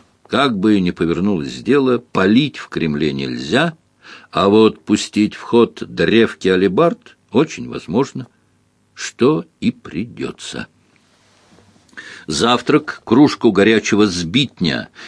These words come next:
и по два пирога солдаты съели, не выходя из строя, потому что в любую минуту мог прибежать нарочный из боярского терема. Простояли так час, начали мерзнуть.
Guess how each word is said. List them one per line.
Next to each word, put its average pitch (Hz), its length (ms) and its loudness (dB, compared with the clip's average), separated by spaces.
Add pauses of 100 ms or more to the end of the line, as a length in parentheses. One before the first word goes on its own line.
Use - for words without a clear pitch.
(120)
и 104 280 4
по 98 200 0
два 92 280 2
пирога 82 520 0
солдаты 90 520 0
съели, 87 420 0
не 80 260 0
выходя 82 400 0
из 64 140 -6
строя, - 440 0 (360)
потому 113 240 4
что 110 220 0
в 98 80 0
любую 107 380 4
минуту 113 420 2
мог 98 280 0
прибежать 82 560 0
нарочный 78 640 -2
из - 260 -10
боярского 73 680 -2
терема. 101 400 -4 (840)
Простояли 80 720 0
так - 340 -16
час, - 600 -6 (600)
начали 67 420 -6
мерзнуть. 58 520 -12